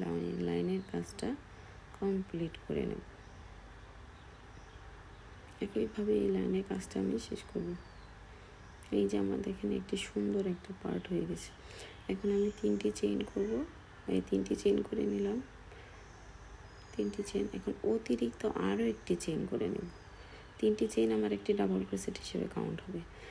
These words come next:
আর একটি যে চেইন নিয়েছি সেই চেইনটা আমার একটি চেইন স্পেস হিসেবে কাউন্ট হবে। একটি ঘর স্কিপ করে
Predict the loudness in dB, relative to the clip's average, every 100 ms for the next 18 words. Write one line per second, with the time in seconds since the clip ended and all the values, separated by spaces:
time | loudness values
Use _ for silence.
0 | -14 -4 2 2 2 2 4 4 4 6
1 | 6 8 4 4 0 0 2 2 4 2
2 | 2 2 2 2 2 0 -2 0 0 2
3 | 4 4 4 2 2 2 0 0 0 0
4 | 0 -2 -4 -8 -12 -12 -14 -14 -14 -14
5 | 0 2 2 2 0 4 4 4 2 2
6 | 0 2 4